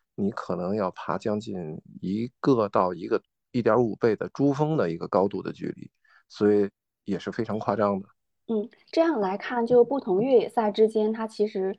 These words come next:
Speaker 2: 是不是差别可能也比较大？
Speaker 1: 非常大。呃，这是因为要根据你在哪儿办，那就是你举办地的地形，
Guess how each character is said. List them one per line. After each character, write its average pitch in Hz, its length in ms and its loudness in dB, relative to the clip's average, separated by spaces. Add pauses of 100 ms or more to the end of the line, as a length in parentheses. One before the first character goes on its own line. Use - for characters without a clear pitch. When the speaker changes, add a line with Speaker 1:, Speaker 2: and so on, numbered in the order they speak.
(100)
Speaker 2:
是 - 160 -2
不 240 80 -2
是 190 120 0
差 226 220 -6
别 196 160 2
可 185 160 -8
能 175 100 0
也 180 160 0
比 175 120 -2
较 156 160 -4
大？ - 260 -6 (800)
Speaker 1:
非 139 160 4
常 90 220 -2
大。 90 180 0 (460)
呃， 104 320 -2
这 127 100 2
是 123 160 4
因 127 220 2
为 131 100 4
要 127 160 4
根 131 240 2
据 127 160 2
你 95 420 -4 (220)
在 143 140 4
哪 113 100 0
儿 78 140 -4
办， 131 220 0 (460)
那 - 60 -4
就 120 100 0
是 107 80 0
你 120 140 2
举 101 160 -4
办 107 140 -2
地 123 100 -4
的 104 100 -2
地 117 160 -2
形， 104 460 -2